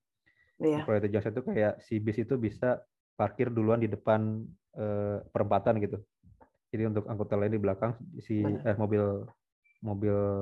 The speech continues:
Speaker 1: Mm-mm.
Speaker 2: mobil apa, private vehicle di belakang, si, si itu tuh dia bisa
Speaker 1: Di depan.
Speaker 2: jump, jump into queue di depan
Speaker 1: Mm-mm.
Speaker 2: gitu. Itu sebenarnya banyak sih metode-metodenya dan,
Speaker 1: Mm-mm.
Speaker 2: eh,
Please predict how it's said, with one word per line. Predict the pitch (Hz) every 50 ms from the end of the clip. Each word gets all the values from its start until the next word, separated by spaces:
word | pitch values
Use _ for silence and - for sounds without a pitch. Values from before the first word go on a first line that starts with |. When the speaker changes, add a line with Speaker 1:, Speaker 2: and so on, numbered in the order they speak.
| 98 101 156
Speaker 1:
Mm-mm. | 160 - 143 151 156 147 - 156 - _ _ 165 147
Speaker 2:
mobil | 101 101 104 104 104 101 101 101 95
apa, | - -
private | - 107 101 95 110 104 -
vehicle | 113 101 - 110 104 104
di | 98
belakang, | 101 95 92 - 113 120 120 -
si, | 110 101 85 - - _ _ _
si | - 113 110
itu | 104 107
tuh | 107 127
dia | 117 117 120
bisa | 113 - - 104
Speaker 1:
Di | 101 110
depan. | -
Speaker 2:
jump, | 107 101 104 107 - - _ _ _ _ _ _ _ _ - -
jump | 120 110 104 104 107 110
into | 113 101 101 110 104 -
queue | - 120 113 110
di | 110 101
depan | 101 - - 107 101
Speaker 1:
Mm-mm. | 104 101 -
Speaker 2:
gitu. | - 110 107
Itu | 107 113 107 104 -
sebenarnya | - - 107 117 131 127 104 117
banyak | 113 110 117 117 110
sih | - 120
metode-metodenya | 113 104 110 104 104 104 101 - 107 104 104 107 113 113
dan, | 107 101 98
Speaker 1:
Mm-mm. | 170 156 160 165 160 156 156 156 156 - _ _ _ _ _ _ _ _ _ _ -
Speaker 2:
eh, | - 107 107 107 107 107 107